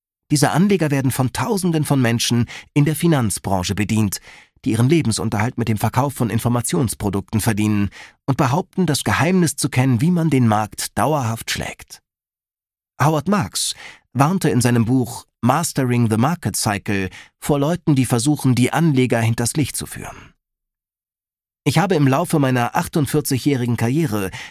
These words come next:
Dutzende von Wunderwaffen gesehen, die angepriesen wurden. Keine hat sich bewährt.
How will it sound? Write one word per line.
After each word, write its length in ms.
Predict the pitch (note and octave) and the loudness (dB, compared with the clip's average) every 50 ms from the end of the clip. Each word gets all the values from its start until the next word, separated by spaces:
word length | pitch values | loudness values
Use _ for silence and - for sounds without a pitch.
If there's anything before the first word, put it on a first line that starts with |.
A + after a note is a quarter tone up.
| - _ _ | -20 _ _
Dutzende 460 | - F#3 E3 - - - A#2+ G#2+ A2+ G#2+ | -2 0 0 0 0 0 0 2 0 0
von 240 | - A#2+ A#2+ A2+ | 0 0 0 2
Wunderwaffen 540 | C3 D3 C#3+ A2+ G2+ F#2+ G2 F#2+ - - A2+ | 2 2 2 2 0 -2 -4 -4 -2 0 0
gesehen, 360 | G2+ G#2+ G2 A2 G#2+ G#2 G2+ | 0 0 0 0 0 0 0
die 160 | F#2+ G#2 G#2+ - | 0 -2 -2 0
angepriesen 600 | G#2 A#2+ A#2 F#2+ F#2+ - - G#2+ F#2+ - G2+ F#2 | 0 0 0 0 -2 -4 -6 -6 -4 -4 -6 -6
wurden. 300 | G2+ F#2 - - - - - _ _ _ _ _ _ _ _ _ _ - | -8 -10 -10 -12 -16 -18 -20 _ _ _ _ _ _ _ _ _ _ -2
Keine 300 | D3 D3 D#3+ D#3+ D3+ C3 | -2 0 2 2 0 0
hat 120 | B2+ B2 | 0 -2
sich 140 | - A#2 - | -4 -4 -4
bewährt. 460 | - G2+ E2 E2+ - - - - | -4 -4 -4 -6 -10 -10 -14 -16